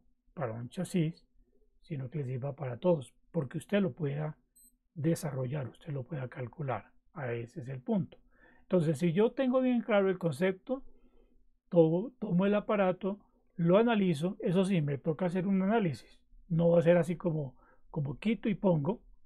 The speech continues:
que es lo que muchos buscan y es donde no se aprende nada. Y siempre voy a estar necesitando, o siempre vas a estar necesitando preguntar o consultar cada vez que necesites ese tipo de respuesta.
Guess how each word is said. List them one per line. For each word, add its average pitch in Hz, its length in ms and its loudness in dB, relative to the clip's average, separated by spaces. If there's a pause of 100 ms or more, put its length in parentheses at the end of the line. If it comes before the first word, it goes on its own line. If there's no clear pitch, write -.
que 170 100 -4
es 147 60 -2
lo 147 100 -4
que 156 140 -4
muchos 151 500 -2 (280)
buscan 180 600 2 (160)
y 147 220 -4
es 135 100 -8
donde 135 280 -6
no 123 100 -8
se 127 100 -8
aprende 165 400 -4
nada. 214 340 -2 (380)
Y 196 160 2
siempre 220 480 0
voy 165 200 2
a 156 40 -4
estar 170 300 -2
necesitando, 175 920 -4 (360)
o 170 160 0
siempre 226 480 0
vas 165 220 0
a 160 40 -2
estar 208 400 2
necesitando 170 1000 0 (420)
preguntar 185 680 4
o 160 100 4
consultar 170 640 0 (100)
cada 196 300 0
vez 165 420 0 (520)
que 175 120 -4
necesites 135 840 -8 (500)
ese 170 220 0
tipo 156 320 -4
de 135 100 -8
respuesta. - 640 -4